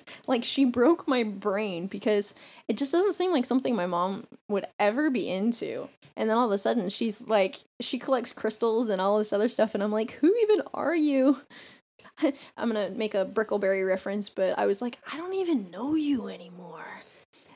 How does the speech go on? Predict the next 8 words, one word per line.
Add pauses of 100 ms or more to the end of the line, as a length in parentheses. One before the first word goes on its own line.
(100)
Um,
bonus
points
if
you
understand
that
reference.